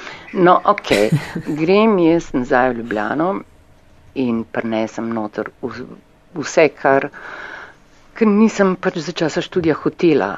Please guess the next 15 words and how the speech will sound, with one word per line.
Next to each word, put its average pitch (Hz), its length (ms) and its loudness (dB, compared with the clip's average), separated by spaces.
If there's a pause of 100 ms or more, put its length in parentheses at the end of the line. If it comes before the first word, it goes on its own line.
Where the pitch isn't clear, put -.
(140)
eh, 117 240 -4
videti. 101 360 -6
Skratka, 113 580 -4
obiščem 117 500 -6
vse 110 260 -10
cerkve, 113 540 0
preštejem 117 460 -8
vse 117 220 -2
ladje, 110 580 -4 (680)
a, 123 140 -2
grem 120 280 -2
v 120 80 -2
vse 117 180 -4
muzeje. 104 680 0
Sk-, - 240 -20